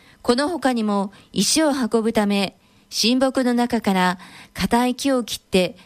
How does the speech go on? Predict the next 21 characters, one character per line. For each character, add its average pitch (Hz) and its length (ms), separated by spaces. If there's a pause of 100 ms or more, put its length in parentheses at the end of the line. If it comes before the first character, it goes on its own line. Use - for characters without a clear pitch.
(120)
修 - 180
羅 311 160
と 240 140
い 208 200
う 175 60
台 220 240
を 220 100
作 - 220
っ 226 60
た 185 180
り、 165 220 (840)
運 254 180
搬 294 200
に 269 160
使 254 340
う 240 60
棒 233 240
の 226 260 (300)
テ 226 120
コ 214 180
や 175 260